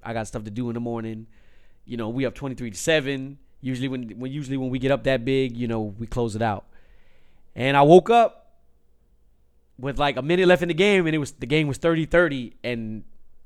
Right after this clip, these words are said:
San Diego was driving. And I'm like, "Man, how the hell did we get here?" So, um, it's the least to say that I'm disappointed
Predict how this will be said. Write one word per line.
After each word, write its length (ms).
San 220
Diego 240
was 100
driving. 420
And 120
I'm 140
like, 320
"Man, 120
how 160
the 80
hell 140
did 100
we 120
get 160
here?" 300
So, 440
um, 420
it's 120
the 100
least 220
to 60
say 200
that 100
I'm 80
disappointed 600